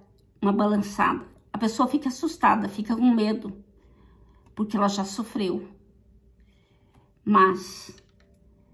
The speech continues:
existe um magnetismo,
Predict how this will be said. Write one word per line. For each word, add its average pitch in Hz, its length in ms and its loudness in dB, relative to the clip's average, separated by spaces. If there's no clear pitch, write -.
existe 247 380 0
um 240 40 6
magnetismo, 233 1120 0